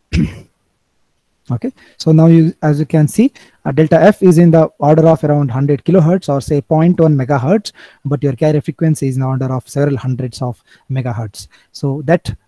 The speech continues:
uh, is, uh, the practical, uh, scenario where, uh, you eventually set F C to be, uh, much, much greater than, uh, delta F, so as to have no envelope distortion at the detector part. Okay,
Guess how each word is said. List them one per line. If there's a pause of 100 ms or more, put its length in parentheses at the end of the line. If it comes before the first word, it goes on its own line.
(100)
uh,
is,
uh,
the
practical,
uh,
scenario (260)
where,
uh,
you
eventually
set (240)
F
C
to
be,
uh,
much,
much
greater
than,
uh,
delta
F, (300)
so
as
to
have (240)
no
envelope
distortion
at
the
detector
part. (960)
Okay,